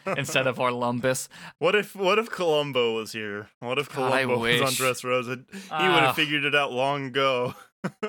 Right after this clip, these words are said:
Speaker 2: Yeah, he would have cracked that code. And, uh, one more thing. You
Speaker 1: <laughs>
Speaker 2: say that you're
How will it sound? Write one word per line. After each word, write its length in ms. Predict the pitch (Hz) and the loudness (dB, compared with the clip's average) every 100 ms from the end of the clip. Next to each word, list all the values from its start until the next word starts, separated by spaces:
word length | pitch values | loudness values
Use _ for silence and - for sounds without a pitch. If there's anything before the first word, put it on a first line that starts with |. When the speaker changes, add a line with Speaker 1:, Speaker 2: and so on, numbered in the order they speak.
| 247 - | -10 -8
Speaker 2:
Yeah, 180 | 151 151 | 0 0
he 160 | 147 | 0
would 180 | 202 165 | 0 0
have 80 | 214 | 0
cracked 300 | - 135 127 | 2 0 0
that 240 | 135 120 | -2 -4
code. 260 | - 131 117 | -4 -6 -2
And, 380 | 175 220 247 277 | 2 4 4 4
uh, 260 | 294 302 | 2 2
one 200 | 302 320 | 4 4
more 180 | 285 233 | 4 2
thing. 480 | 208 208 190 135 110 - - _ - 214 - _ _ _ _ 247 240 - | 2 2 2 0 -8 -20 -20 _ -8 -8 -8 _ _ _ _ -14 -12 -12
You 120 | - 226 | -2 2
Speaker 1:
<laughs> 100 | - | 4
Speaker 2:
say 300 | 330 311 294 | 4 4 4
that 240 | 262 - | 2 2
you're 500 | 240 233 220 185 156 | 2 4 2 2 -2